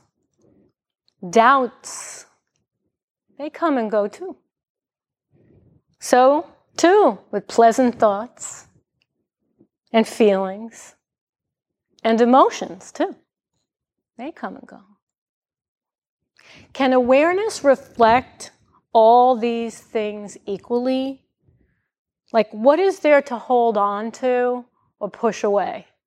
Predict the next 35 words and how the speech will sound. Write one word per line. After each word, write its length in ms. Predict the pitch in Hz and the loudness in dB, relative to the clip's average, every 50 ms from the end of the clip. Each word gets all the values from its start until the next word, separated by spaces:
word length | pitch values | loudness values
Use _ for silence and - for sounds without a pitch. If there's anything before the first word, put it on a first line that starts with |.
| _ _ _ _ _ _ _ _ _ _ _ _ _ _ _ _ _ _ _ _ _ _ _ _ | _ _ _ _ _ _ _ _ _ _ _ _ _ _ _ _ _ _ _ _ _ _ _ _
So 160 | - - 254 233 | -2 2 2 2
I 300 | 247 - 254 254 262 277 | 4 4 4 2 2 2
ask 400 | - - 277 285 294 294 - - | 0 2 2 0 0 -2 -6 -4
myself 420 | 277 254 247 247 - 240 220 208 | -2 -2 -2 0 2 2 2 0
these 200 | - 226 214 - | -2 -6 -6 -6
<laughs> 100 | - - | -6 -4
questions 560 | 254 214 185 - - - 220 262 - - - - _ - - - - - | -4 -4 -4 -6 -10 -10 -10 -10 -10 -10 -16 -18 _ -20 -20 -20 -6 -2
a 80 | - 214 | 0 0
lot. 380 | 208 185 196 208 - - - - _ _ _ _ - - - - - - _ | 0 0 -4 -6 -16 -18 -20 -20 _ _ _ _ -20 -20 -20 -20 -20 -8 _
Um, 460 | - 220 208 202 202 202 202 196 196 - _ _ _ _ _ _ _ _ - | 2 4 4 4 4 2 0 -2 -6 -10 _ _ _ _ _ _ _ _ -4
I'm 260 | - 220 214 214 214 208 | 0 2 4 4 2 2
curious 380 | - - 214 214 226 247 226 | 2 2 4 4 4 2 2
by 160 | - - 262 | 0 0 0
nature. 440 | 262 247 208 196 190 - 208 196 202 - | 2 2 0 0 0 0 0 0 0 0
I 140 | - 202 175 | -4 -6 -6
think 200 | - 208 190 - | -6 -6 -6 -6
it's 100 | 208 - | -6 -4
been 160 | - 233 233 | -2 -2 0
very 200 | 240 233 233 269 | 2 2 2 4
helpful 420 | 247 226 202 190 - 196 185 190 | 4 2 2 0 -2 -6 -6 -4
in 120 | 202 196 226 | -4 -4 -4
my 120 | 208 196 | -2 -2
Zen 220 | 196 208 196 196 180 | -2 -2 -2 -2 -4
practice 420 | 185 175 170 - - 190 190 - | -4 -4 -4 -4 -6 -8 -8 -8
to 100 | - 202 | -8 -6
be 120 | 185 196 | -4 -4
so 260 | 190 - - 202 214 233 | -4 -2 0 0 0 2
curious. 600 | - - 220 185 180 170 180 208 - - - _ _ _ _ _ _ _ _ _ _ _ _ _ _ _ _ _ _ _ _ _ _ _ | 2 2 4 4 4 4 4 2 0 -4 -12 _ _ _ _ _ _ _ _ _ _ _ _ _ _ _ _ _ _ _ _ _ _ _
So 300 | - - 220 214 202 196 | -4 2 4 4 4 4
if 140 | 208 202 - | 2 0 -2
you 120 | 240 254 254 | -2 -2 0
want 360 | 240 254 277 311 359 415 415 | 0 0 2 2 2 0 -2
to 60 | - | -4
hold 400 | - - 311 302 294 277 247 254 | 0 2 4 4 4 4 4 4
on 460 | 247 240 247 254 254 254 262 254 254 | 4 4 6 6 4 4 2 0 -2